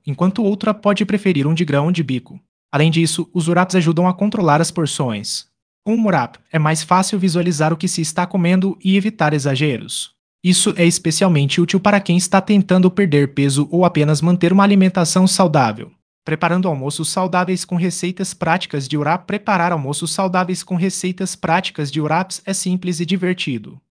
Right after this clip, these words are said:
Aqui estão algumas dicas para começar. Um, escolha a base, tortilhas integrais, folhas de alface ou até mesmo crepes. Dois, adicione proteína, frango, atum, tofu ou feijão são ótimas opções. Três,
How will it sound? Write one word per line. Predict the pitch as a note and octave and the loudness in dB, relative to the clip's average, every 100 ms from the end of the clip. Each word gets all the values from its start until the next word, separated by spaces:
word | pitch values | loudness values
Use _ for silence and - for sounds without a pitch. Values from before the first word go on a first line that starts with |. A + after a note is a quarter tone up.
| _ | _
Aqui | E3 D#3+ | -4 0
estão | A3 - F#3 | -2 4 4
algumas | F#3 C#3+ D#3+ C#3 | 4 2 0 2
dicas | C3+ E3 D#3 | 0 0 -4
para | - D#3 | -2 -2
começar. | D#3 C#3+ - A#2+ G#2 - - | -2 -4 0 0 0 -8 -8
Um, | A#2 A2 _ _ _ - | -8 -8 _ _ _ -6
escolha | F#3 - F#3+ F3+ | -6 0 2 2
a | |
base, | B2+ C3+ C3 C3 | 2 2 2 -6
tortilhas | _ - F3 - E3+ D#3+ | _ -2 -2 0 0 2
integrais, | F3+ G3 D#3+ D#3 D#3+ D#3 - | 0 0 0 2 0 -4 -12
folhas | _ D#3+ E3 D#3+ | _ -2 0 2
de | D3+ | 2
alface | F3 - E3+ G3+ F#3+ | 0 2 2 2 -2
ou | D#3+ | 0
até | F3 F3+ | 0 0
mesmo | D3+ D#3 F3 F#3+ | 0 0 0 -2
crepes. | C#3 A2 A2 B2 - - _ _ - | 0 -2 -4 -12 -12 -12 _ _ -2
Dois, | F#3 B2 A2+ - _ _ _ | 2 2 0 -6 _ _ _
adicione | E3+ E3+ F3+ F#3 F#3+ | -2 0 2 4 4
proteína, | F#3 D#3+ F3+ D3+ A#2+ A2+ _ | 2 0 2 0 -2 -8 _
frango, | D#3+ F3 D#3 D3 | 2 4 4 0
atum, | D3 D3+ F3 | -4 0 0
tofu | F3 - D3+ - F3+ F3+ | 0 -2 -4 0 -2 0
ou | E3 | -4
feijão | - G3 E3+ F#3+ | 0 2 4 2
são | - G3+ C#3 | 2 2 2
ótimas | C3+ F3+ F3+ | 2 2 2
opções. | F#3 - D3 A2+ G2+ - - _ _ _ | 2 0 -2 -2 -4 -8 -12 _ _ _
Três, | - F#3+ C3+ - - | 0 2 2 0 -6